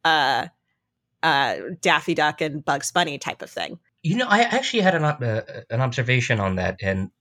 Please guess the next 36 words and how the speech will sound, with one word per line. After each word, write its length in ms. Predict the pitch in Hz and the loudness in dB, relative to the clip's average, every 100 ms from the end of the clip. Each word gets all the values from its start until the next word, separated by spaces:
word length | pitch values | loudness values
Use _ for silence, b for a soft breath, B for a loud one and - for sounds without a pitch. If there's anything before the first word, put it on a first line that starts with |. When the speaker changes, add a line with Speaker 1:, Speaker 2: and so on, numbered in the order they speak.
| - | -12
Speaker 2:
this 240 | 101 120 | -6 -6
c-, 140 | - 120 | -6 -4
kinda 220 | - 123 | 0 2
gets 220 | 117 113 | 0 -2
into 560 | 107 98 98 92 90 92 - | -6 -4 0 0 -2 -8 -4
mid 200 | 107 110 | -2 0
to 80 | 101 | -2
late 200 | 101 101 | -2 -4
season 840 | - 104 95 101 95 92 92 92 - | -4 -4 -4 -4 -4 -4 -6 -8 -14
four 360 | - 104 101 92 | -4 2 4 2
of 200 | 92 - | 0 -2
Ren 120 | 98 | -2
and 80 | 95 | -2
Stimpy, 420 | - 107 101 101 _ 107 | -2 -2 -2 -8 _ -2
where 300 | 107 104 104 | 4 4 4
there's 240 | 127 127 | 2 4
actually 260 | 190 - 160 | 2 0 -2
a 40 | |
couple 260 | 196 - 123 | -2 -2 -2
times, 640 | 147 151 120 110 107 - _ _ 117 | 2 2 2 -2 -10 -14 _ _ -2
and 220 | 117 127 | -2 2
by, 220 | 131 127 - 110 _ _ | 0 0 -8 -20 _ _
by 200 | - 139 | -2 -2
this 160 | 147 | -2
point, 240 | - 127 117 | -2 -4 -2
season 240 | 123 117 | -4 -4
three, 160 | 123 117 | -4 -4
season 280 | 123 107 98 | -4 -6 -8
four, 360 | - 101 95 | -6 -4 -2
uh, 120 | 95 | -4
John, 320 | 95 104 98 98 | -4 -4 -4 -6
uh, 220 | 95 92 - | -8 -8 -8
Kricfalusi 420 | - 98 95 95 | -10 -10 -10 -10
is, 220 | 90 - _ _ | -10 -14 _ _
is, 300 | 92 - 87 - _ | -14 -12 -14 -18 _
he 200 | 98 95 | -18 -18